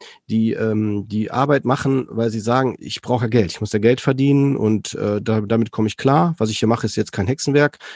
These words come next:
ist auch nicht so super mega anstrengend, das kriege ich hin, aber haut mich jetzt nicht um.“ So, ja. Ähm,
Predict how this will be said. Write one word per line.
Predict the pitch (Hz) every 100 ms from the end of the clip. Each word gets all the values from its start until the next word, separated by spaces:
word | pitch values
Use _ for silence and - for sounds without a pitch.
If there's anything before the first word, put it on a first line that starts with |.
| -
ist | 123
auch | 120
nicht | 110
so | 107
super | 98 123 113
mega | 107 98
anstrengend, | 107 147 - 139 143 -
das | -
kriege | - 92
ich |
hin, | - 143 160 - - -
aber | 110 113
haut | 107 139
mich | 120
jetzt | 117 -
nicht | 104
um.“ | 110 78 - _ _ _
So, | - 87 - _
ja. | 98 107 131 - - - -
Ähm, | 117 113 113